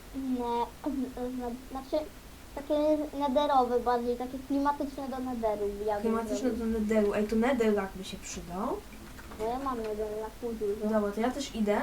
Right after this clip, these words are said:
Speaker 2: taki Netherrack, idę po, żeby sobie opóźnić E Q. Ło. Wiecie, tutaj można
Speaker 1: Aha.
Speaker 2: otrzymać obrażenia X D.
Speaker 1: Ten S M P to jest trochę jak apokalipsa potworów, mi się wydaje.
Speaker 2: Strasznie dużo tych mobów jest.
Speaker 1: No.
Speaker 2: I nie powiecie, że nie. Uuu,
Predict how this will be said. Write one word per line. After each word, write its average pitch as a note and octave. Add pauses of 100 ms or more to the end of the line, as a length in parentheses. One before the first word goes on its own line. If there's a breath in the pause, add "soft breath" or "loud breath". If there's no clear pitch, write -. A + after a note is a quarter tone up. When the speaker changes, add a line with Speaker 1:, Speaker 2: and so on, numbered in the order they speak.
(160)
Speaker 2:
taki G#3+
Netherrack, G3+
idę G#3+
po, G#3+
żeby A3
sobie A#3+
opóźnić B3+
E A3
Q. G#3 (300)
Ło. G#3+ (560)
Wiecie, A3 (100)
tutaj F4+
można E4
Speaker 1:
Aha. D#4+
Speaker 2:
otrzymać D#4+
obrażenia B3
X G3 (120)
D. - (420)
Speaker 1:
Ten D#4
S D#4+
M D4+
P D4+
to D#4+
jest D#4
trochę D4
jak C#4+ (160)
apokalipsa C#4
potworów, A3+
mi A3+
się A#3+
wydaje. A#3 (220)
Speaker 2:
Strasznie A#3
dużo G#3
tych G3
mobów F#3
jest. D#3+ (1040)
Speaker 1:
No. A3 (800)
Speaker 2:
I B3
nie A#3
powiecie, A#3+
że A3
nie. G#3
Uuu, C#4+